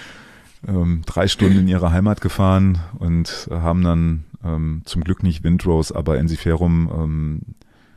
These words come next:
Winterstorm einmal von vorne bis hinten gehört. Und, ähm, ich kann schon mal vorspoilern,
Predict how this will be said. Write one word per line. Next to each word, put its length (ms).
Winterstorm 640
einmal 220
von 160
vorne 240
bis 120
hinten 220
gehört. 460
Und, 500
ähm, 500
ich 120
kann 300
schon 160
mal 300
vorspoilern, 880